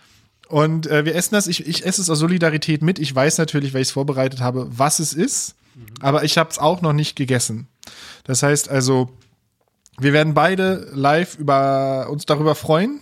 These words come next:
Speaker 1: wie gut es alles schmeckt.
Speaker 2: Mhm.
Speaker 1: Und du darfst mir natürlich immer gerne sagen, was es ist, was wir da essen.
Speaker 2: Ja.
Speaker 1: Genau. Deswegen, ich würde sagen, wir fangen einfach direkt an. Ich hab da jetzt nicht viel, ähm,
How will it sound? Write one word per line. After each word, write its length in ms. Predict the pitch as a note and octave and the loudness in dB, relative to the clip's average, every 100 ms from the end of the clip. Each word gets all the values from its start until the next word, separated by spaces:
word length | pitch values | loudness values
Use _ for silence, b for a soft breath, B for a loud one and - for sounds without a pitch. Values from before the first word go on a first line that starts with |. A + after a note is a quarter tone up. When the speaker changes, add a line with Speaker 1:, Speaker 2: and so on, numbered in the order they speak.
| - | -14
Speaker 1:
wie 80 | D3 | -8
gut 160 | E3+ | -4
es 100 | G#3+ | -2
alles 220 | F#3 F#3 - | -2 0 0
schmeckt. 400 | G3 D4 - - | 0 -2 -8 -12
Speaker 2:
Mhm. 400 | B2+ A2 A2+ D3 - | -6 -6 -6 -8 -2
Speaker 1:
Und 80 | C#3+ | 0
du 60 | |
darfst 200 | D#3+ E3+ | 2 2
mir 80 | E3+ | 2
natürlich 340 | D#3 D3+ D3+ D3 | 0 0 0 0
immer 160 | D3 | 0
gerne 240 | C3+ C3+ B2+ | 2 0 2
sagen, 420 | B2+ B2+ C3 - | 2 0 -2 -8
was 260 | B2+ C3 C3 | -2 0 0
es 140 | B2 | -2
ist, 220 | C3 B2+ | -2 -2
was 180 | A#2 - | -2 -4
wir 60 | A2+ | -4
da 100 | G#2+ | -6
essen. 400 | A2 - A2+ A2+ _ - | -4 -4 -4 -12 _ -6
Speaker 2:
Ja. 220 | A#2 A2 B B B | -6 -6 B B B
Speaker 1:
Genau. 400 | C3 B2+ A2 G#2+ _ - | 0 2 0 -4 _ -4
Deswegen, 260 | B2 D#3+ | 0 0
ich 120 | D3 | 0
würde 180 | D#3 F3 | 2 2
sagen, 480 | D#3+ D#3+ F#3+ F3+ E3 | 4 2 2 -2 0
wir 260 | D#3+ D#3+ D3+ | 2 2 0
fangen 520 | - E3 E3+ E3 D#3+ | -2 0 0 -2 -2
einfach 460 | D#3 E3 - D#3+ | -2 0 0 -2
direkt 320 | D#3 D3+ D3+ C3 | 0 -2 -2 -2
an. 160 | E3+ | -2
Ich 120 | F3+ | 0
hab 80 | C#3 | -2
da 60 | C#3 | -2
jetzt 160 | C3+ C#3+ | -2 -2
nicht 180 | C#3+ | -4
viel, 520 | - D3 C#3+ C#3 C3+ - | -4 0 2 2 2 0
ähm, 720 | B2 B2 A#2+ A#2+ A#2+ A#2+ B2 | 2 2 2 0 0 -2 -4